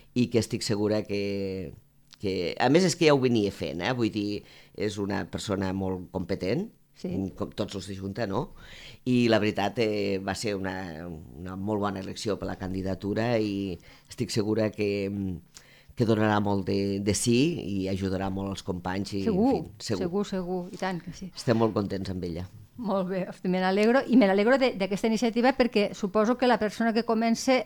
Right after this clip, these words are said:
Speaker 2: deus, et deus trobar completament desorientat, tot i que estiguis molt ben format, perquè si no, no tindries el títol, però clar, eh, el que t'ajudi una persona que ja porta anys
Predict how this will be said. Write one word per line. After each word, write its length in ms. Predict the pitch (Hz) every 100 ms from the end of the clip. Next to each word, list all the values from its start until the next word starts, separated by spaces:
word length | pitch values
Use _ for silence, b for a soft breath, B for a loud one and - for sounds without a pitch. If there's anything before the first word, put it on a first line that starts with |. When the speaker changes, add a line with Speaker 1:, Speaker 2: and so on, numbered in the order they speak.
| -
Speaker 2:
deus, 340 | 196 214 - -
et 220 | - 190 165
deus 300 | 208 - 220 - -
trobar 360 | - 202 196 208
completament 400 | 202 190 202 202
desorientat, 720 | 208 208 202 190 202 233 - - _
tot 160 | - 185
i 80 | 214
que 80 |
estiguis 300 | 196 220 220 214
molt 220 | 208 202
ben 80 | 196
format, 360 | 220 214 214 233
perquè 160 | 233
si 80 | 190
no, 80 | 170
no 140 | 185 185
tindries 460 | 190 180 190 185 B B B
el 140 | 208
títol, 320 | 202 214 262 277 B B -
però 160 | 202
clar, 300 | 233 226 196 196
eh, 160 | 190 -
el 140 | 196 196
que 100 | 196
t'ajudi 380 | 196 190 220
una 140 | 240 233
persona 380 | 233 247 233 208
que 80 | 180
ja 120 | 185
porta 240 | 190 196 202
anys 300 | 196 202